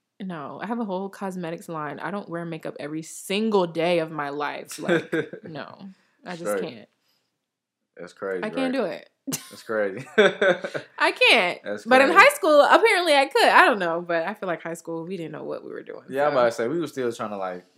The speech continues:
Speaker 2: figure our own self out, you know what I'm saying?
Speaker 1: Mm-hmm.
Speaker 2: On our own thing, trying to do what we, we always do. And, of course, like, friends were, or people's influences were more so important to us than anything else. So, like,
Speaker 1: Yeah.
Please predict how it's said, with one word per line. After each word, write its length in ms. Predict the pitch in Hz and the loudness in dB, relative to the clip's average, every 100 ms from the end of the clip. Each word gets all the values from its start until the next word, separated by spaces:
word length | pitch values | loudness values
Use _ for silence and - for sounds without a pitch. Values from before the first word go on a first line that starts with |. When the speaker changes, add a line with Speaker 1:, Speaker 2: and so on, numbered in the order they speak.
| _ | _
Speaker 2:
figure 280 | _ 113 101 | _ -8 -4
our 80 | 95 | -4
own 260 | 107 107 104 | -4 -4 -6
self 280 | 107 101 | -10 -8
out, 220 | 110 101 95 | -6 -4 -6
you 60 | |
know 80 | 98 | -10
what 40 | 98 | -12
I'm 40 | |
saying? 360 | - 101 98 139 202 190 | -14 -12 -10 -8 -8 -8
Speaker 1:
Mm-hmm. 300 | 185 175 180 | -8 -10 -10
Speaker 2:
On 80 | 95 | -10
our 100 | 87 | -8
own 320 | 104 104 101 | -6 -6 -8
thing, 340 | 107 101 98 | -10 -8 -10
trying 180 | 95 101 | -12 -12
to 80 | 95 | -12
do 160 | 92 98 | -12 -12
what 160 | 98 | -10
we, 200 | 101 101 101 | -12 -14 -14
we 200 | 101 101 | -10 -6
always 320 | 92 95 90 | -4 -6 -10
do. 180 | 98 95 | -14 -14
And, 140 | 90 | -16
of 100 | 87 | -16
course, 300 | - 113 95 | -6 -6 -6
like, 320 | 92 87 80 _ _ _ _ _ _ _ _ _ _ _ _ | -8 -8 -10 _ _ _ _ _ _ _ _ _ _ _ _
friends 380 | 123 127 117 101 | -6 -6 -6 -10
were, 480 | 98 101 95 90 - _ _ _ _ _ _ | -8 -4 -2 -4 -10 _ _ _ _ _ _
or 400 | 113 110 104 - _ _ _ _ _ _ _ | 0 2 0 -6 _ _ _ _ _ _ _
people's 360 | - 196 147 120 | -6 -4 -2 -2
influences 600 | 143 131 120 113 107 92 | -4 -4 -4 -4 -6 -10
were 280 | 95 92 90 | -6 -6 -6
more 220 | 107 110 107 | -4 -4 -2
so 220 | 110 98 | -4 -4
important 420 | 92 - 104 92 | -6 -4 -4 -4
to 60 | 90 | -6
us 140 | 92 | -8
than 120 | 90 | -10
anything 440 | 95 90 - 87 90 | -12 -12 -12 -10 -6
else. 200 | 92 - | -6 -6
So, 60 | 85 | -8
like, 300 | 85 80 78 | -6 -8 -8
Speaker 1:
Yeah. 240 | 190 160 | -8 -8